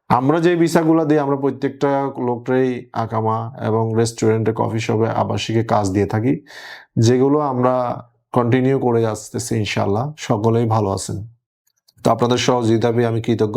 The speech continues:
এবং ধন্যবাদ আপনাদের প্রতি। তো আপনারা, আমি, আহ, ঈদের আগে বলছিলাম যে আমি সৌদি আরব নিয়ে যাব, কিছু ক্যাটাগরি ভিসা কাজ দিব। Unfortunately, ম্যানপাওয়ার জটিলতা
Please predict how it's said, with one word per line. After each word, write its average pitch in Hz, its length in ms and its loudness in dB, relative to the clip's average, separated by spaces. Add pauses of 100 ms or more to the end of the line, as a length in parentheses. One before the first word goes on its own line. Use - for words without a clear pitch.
এবং 117 100 -2 (140)
ধন্যবাদ 101 340 0 (560)
আপনাদের 110 320 2
প্রতি। 117 240 2 (840)
তো 107 200 0
আপনারা, 131 880 0
আমি, 127 680 0 (100)
আহ, 110 400 -4
ঈদের 131 300 4
আগে 113 240 2
বলছিলাম 110 760 0
যে 107 140 0
আমি 107 260 -2
সৌদি 107 300 0
আরব 107 240 2
নিয়ে 104 200 0
যাব, 104 260 0
কিছু 117 260 -4
ক্যাটাগরি 107 500 0
ভিসা 104 260 -2
কাজ 104 280 0
দিব। 107 360 -2 (260)
Unfortunately, 117 1000 2
ম্যানপাওয়ার 120 540 0
জটিলতা 107 840 -2